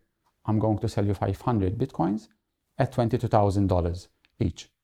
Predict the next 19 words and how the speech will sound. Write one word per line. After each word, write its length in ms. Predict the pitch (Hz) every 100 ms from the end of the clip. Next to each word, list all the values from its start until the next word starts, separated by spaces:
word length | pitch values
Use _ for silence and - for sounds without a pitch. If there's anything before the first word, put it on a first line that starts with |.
| _ _ _ _ _ _
What 220 | - 110
I 100 | 107
do 160 | 110 143
is 100 | 107
I 120 | 101 101 -
go 360 | 113 101 104 - _ _ -
and 180 | 110
try 200 | - 110
to 100 | 101
get 220 | 110 104 98
those 220 | 98 -
crypto 600 | - 180 - 110 151 165 _ _ _ _
at 140 | 113
a 60 | 107
slightly 500 | - 120 135 131 101
less 380 | 95 95 - - _ _ _ _ -
price. 440 | 120 147 208 - _ _
So 240 | - 113 -
obviously, 640 | 170 139 127 - 127 160